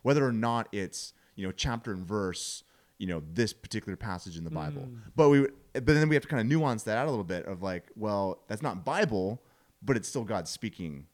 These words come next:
Speaker 1: to us, if
Speaker 2: Mm.
Speaker 1: that makes sense.
Speaker 2: Sure.
Speaker 1: And I think there's, we just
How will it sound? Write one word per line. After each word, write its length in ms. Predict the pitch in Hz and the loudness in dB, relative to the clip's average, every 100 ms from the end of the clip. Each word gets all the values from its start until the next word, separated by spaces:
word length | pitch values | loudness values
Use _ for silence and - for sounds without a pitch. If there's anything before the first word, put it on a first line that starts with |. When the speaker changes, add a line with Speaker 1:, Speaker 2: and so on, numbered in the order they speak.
| - 156 | -14 -8
Speaker 1:
to 160 | 147 90 | -6 -6
us, 220 | 135 127 | -10 -12
if 60 | |
Speaker 2:
Mm. 20 | 92 | -10
Speaker 1:
that 120 | 87 | -8
makes 220 | 78 69 | -10 -12
sense. 380 | - - - - | -16 -16 -20 -18
Speaker 2:
Sure. 260 | - 170 117 _ _ - - - | -10 -10 -10 _ _ -20 -12 0
Speaker 1:
And 100 | 123 | 2
I 60 | |
think 260 | 123 160 127 | 4 0 4
there's, 280 | 135 123 127 | 4 4 -2
we 140 | 123 123 | -2 -2
just 220 | 135 - | -2 -6